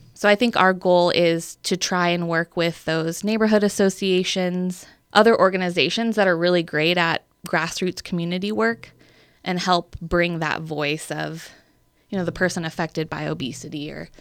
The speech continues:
the person living in poverty that wants to make healthy choices, but there are so many, um, environmental um, physical environment things keeping them from doing that.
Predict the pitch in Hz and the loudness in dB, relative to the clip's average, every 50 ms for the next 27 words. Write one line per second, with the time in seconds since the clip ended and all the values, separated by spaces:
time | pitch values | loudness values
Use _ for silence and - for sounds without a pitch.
0 | - - - _ _ - 196 - 185 180 - 180 175 165 170 165 170 165 165 160 | -20 -20 -20 _ _ -12 -4 -2 -2 -2 -2 -2 -2 0 0 0 0 0 0 -2
1 | 156 156 - - 160 160 156 160 156 151 151 156 165 156 - 156 165 156 165 170 | -2 -4 -4 -4 -4 -4 -4 -4 -4 -4 -4 -2 -2 -2 -2 -2 -4 -4 -4 -6
2 | - - - 151 147 135 - - 143 139 - 165 139 - - 165 147 165 - 165 | -10 -10 -8 -8 -8 -8 -8 -8 -10 -8 -8 -8 -10 -8 -8 -8 -10 -8 -8 -10
3 | 165 165 - - - 156 160 160 170 - - - 170 170 170 165 160 156 160 160 | -10 -10 -10 -10 -8 -8 -6 -6 -6 -6 -6 -6 -6 -4 -4 -4 -4 -4 -6 -6
4 | - _ _ _ _ _ _ _ - - 165 160 170 165 - - 175 170 165 165 | -8 _ _ _ _ _ _ _ -12 -10 -10 -8 -8 -8 -6 -4 -2 0 0 0
5 | 170 165 160 156 156 160 160 - - 160 156 156 156 160 160 160 - - - - | 0 0 -2 -4 -6 -6 -6 -6 -4 -4 -2 -2 -2 -2 -2 -4 -6 -12 -20 -20
6 | - - - 165 156 160 160 - 180 175 180 - - 175 165 165 160 151 147 156 | -14 -8 -6 -4 -4 -2 -2 -2 -2 -2 -2 -4 -4 -4 -4 -2 -2 0 0 0
7 | 156 156 156 - - - 165 160 160 156 151 156 - - - - 175 165 - 143 | -2 -4 -8 -12 -10 -6 -6 -4 -4 -4 -6 -8 -10 -12 -8 -8 -6 -4 -4 -6
8 | 139 151 151 147 147 156 151 151 151 151 - - - - - - - - | -6 -8 -10 -10 -10 -10 -10 -10 -10 -10 -10 -10 -12 -12 -12 -12 -12 -12